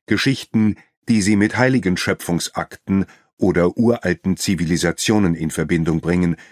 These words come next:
Doch die meisten, zumindest in Europa, haben im Allgemeinen Gründungsmythen,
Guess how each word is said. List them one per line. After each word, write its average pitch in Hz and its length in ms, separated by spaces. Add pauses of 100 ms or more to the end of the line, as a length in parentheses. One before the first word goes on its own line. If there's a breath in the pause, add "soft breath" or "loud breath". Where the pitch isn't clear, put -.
(360 loud breath)
Doch - 260
die 120 140
meisten, 131 680 (160)
zumindest 127 540
in 92 140
Europa, 85 640 (320 soft breath)
haben 104 340
im 101 160
Allgemeinen 101 800
Gründungsmythen, 98 1160